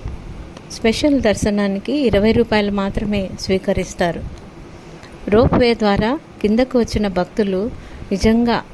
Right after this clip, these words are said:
స్వామి అమ్మవార్ల దర్శనానంతరం తన్మయత్వంతో ఓలలాడుతూ ఉండడం అతిశయోక్తి కాదు. మనందరికీ శ్రీ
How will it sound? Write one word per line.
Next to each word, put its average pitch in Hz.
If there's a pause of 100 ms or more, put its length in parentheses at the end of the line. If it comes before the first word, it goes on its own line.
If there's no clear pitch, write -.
(120)
స్వామి 208
అమ్మవార్ల 202
దర్శనానంతరం 208 (840)
తన్మయత్వంతో 208
ఓలలాడుతూ 196
ఉండడం 190 (1040)
అతిశయోక్తి 190
కాదు. 165 (760)
మనందరికీ 214 (680)
శ్రీ 208